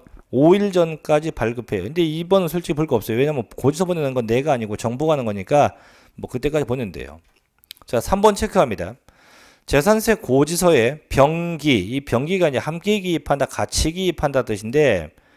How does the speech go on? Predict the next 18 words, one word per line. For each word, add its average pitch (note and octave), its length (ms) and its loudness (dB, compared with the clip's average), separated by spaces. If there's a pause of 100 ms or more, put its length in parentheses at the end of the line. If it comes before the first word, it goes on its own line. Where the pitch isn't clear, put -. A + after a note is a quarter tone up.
(720)
되는 D3 220 2
세금인데, C#3+ 580 -2 (500)
자, A2 160 2
특정 G#3 540 2
부동산에 F#3 600 2
대한 C#3+ 300 2
지역 D3+ 560 2
자원 D#3+ 400 2
시설세입니다. B2 760 -4 (580)
일단 D3+ 220 -4
요 C3+ 120 2
세금 D#3+ 300 -2
지방세입니다. C3 880 -2
요거 F#2+ 300 -8
지역 A#2+ 340 -2
자원 C3+ 160 -4
시설세 A2 240 -4
지방세고 A#2 760 0